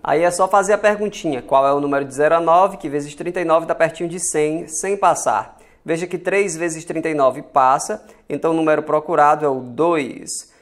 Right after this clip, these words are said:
Escrevo dois no quociente, duas vezes trinta e nove é setenta e oito, eu escrevo bem aqui e realizo então uma subtração.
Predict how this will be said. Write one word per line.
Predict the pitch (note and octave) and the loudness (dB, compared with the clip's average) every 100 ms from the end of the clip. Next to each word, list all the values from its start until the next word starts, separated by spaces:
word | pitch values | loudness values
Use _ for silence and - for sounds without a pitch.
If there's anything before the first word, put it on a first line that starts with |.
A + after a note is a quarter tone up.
| _ | _
Escrevo | C3+ - D#3 D#3+ D#3+ | -10 -6 -6 -4 -6
dois | C3+ D#3+ F3 F3+ E3 D3+ C3 | -2 2 4 4 2 0 -4
no | C3+ | -6
quociente, | C3+ C3+ C3 F#3 D#3+ G3 - - - _ - | -4 -4 -4 -4 -4 -6 -10 -20 -20 _ -8
duas | D#3+ G3 D#3+ | 0 0 0
vezes | D#3+ E3 D#3+ | -2 -4 -6
trinta | - E3 E3+ | -8 -4 0
e | D#3+ | 2
nove | C#3+ C3 | 2 2
é | C3+ | 0
setenta | F3 D#3 - F#3+ G#3+ F3 | -2 -4 -2 -2 0 0
e | |
oito, | C#3 E3 F3+ | 0 0 -2
eu | D#3+ C#3 | -4 -4
escrevo | C3 C#3+ D3 C3 | -6 -4 -4 -4
bem | B2 E3 A3 | -4 0 0
aqui | G#3+ E3+ F#3+ - _ - | 0 -4 -8 -14 _ -12
e | |
realizo | D3+ F3+ D3+ D3+ D3 | 0 4 4 2 -2
então | F#3+ E3+ F3 F#3 | -2 0 -2 -2
uma | - D#3+ E3+ E3+ - | -6 -4 -2 -4 -8
subtração. | - G3 F3+ F3+ F#3+ F3+ - G#2+ D2 | -8 -6 -6 0 2 2 0 -6 -10